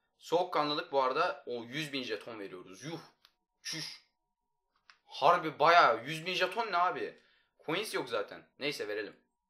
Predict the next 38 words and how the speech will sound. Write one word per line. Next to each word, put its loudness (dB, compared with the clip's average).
Veririz -4
abi, -12
veririz. -14
Sıkıntı -14
yok. -4
Ve 0
kaleci -8
uçma -4
da -2
çıkmış. -8
Bu -18
fonda -6
doksan -4
yedi -6
gen -4
olacak. -4
Bu -14
fonun -10
doksan -2
yedi -8
gen -2
olmasına 0
açıkçası -4
sevindim. -6
Güzel 2
oldu. 2
Takım 2
artık 10
doksan 2
sekiz -8
gen 2
muhtemelen 0
olmuştur. -4
Hala 4
arttırmaya -2
devam 2
ediyoruz -6
ancak. -6